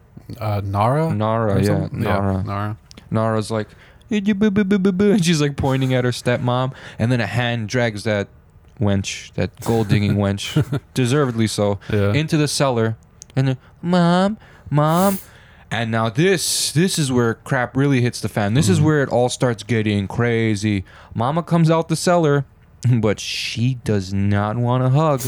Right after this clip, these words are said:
Speaker 1: <laughs>
Speaker 2: or gold anymore. She's not a gold digger anymore. Now she's a soul digger. <laughs>
Speaker 1: Oh.
Speaker 2: I've been waiting to say that the whole
Speaker 1: Oh.
Speaker 2: episode. Yeah, I've
Speaker 1: <laughs>
Speaker 2: just, I was like, "Man, that's a good joke." But so she comes out. She starts, you know, trying to strangle her real daughter.
Speaker 1: Yeah.
Speaker 2: What was her name?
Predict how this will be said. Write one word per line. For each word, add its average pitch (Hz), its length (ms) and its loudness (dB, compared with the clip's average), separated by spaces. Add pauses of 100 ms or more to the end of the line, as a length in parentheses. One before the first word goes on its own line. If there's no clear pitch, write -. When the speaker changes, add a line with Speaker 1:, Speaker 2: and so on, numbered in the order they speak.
(180)
Speaker 1:
<laughs> - 220 0
Speaker 2:
or 175 180 2
gold 151 380 0
anymore. 110 320 0
She's 139 120 -4
not 156 140 2
a 143 40 -2
gold 139 240 -2
digger 107 260 0
anymore. 104 300 0
Now 113 160 0
she's 110 180 -2
a 98 60 0
soul 127 260 0
digger. 104 320 0
<laughs> 151 60 -2
Speaker 1:
Oh. 110 1160 0 (140)
Speaker 2:
I've 107 80 0
been 110 100 0
waiting 107 180 0
to 104 100 -6
say 104 180 -2
that 95 220 -2 (720)
the 104 80 4
whole 107 240 4
Speaker 1:
Oh. - 20 2
Speaker 2:
episode. 104 440 2
Yeah, 98 180 4
I've 98 120 -4
Speaker 1:
<laughs> 110 60 -6
Speaker 2:
just, - 180 -8
I - 40 -20 (300)
was 117 80 0
like, 120 100 0
"Man, 175 160 4
that's 202 140 0
a 175 60 0
good 160 180 0
joke." 156 300 0 (520)
But 120 220 0 (260)
so - 160 0
she 196 180 0
comes 170 280 0
out. 147 160 2
She - 160 -6
starts, 143 400 -2
you 135 80 2
know, 120 100 2
trying 120 320 -2
to 110 100 -4
strangle 110 500 0
her 107 200 0
real 104 300 0
daughter. 98 480 2
Speaker 1:
Yeah. 98 140 0
Speaker 2:
What 117 100 -2
was 131 100 -2
her 147 80 0
name? 165 240 2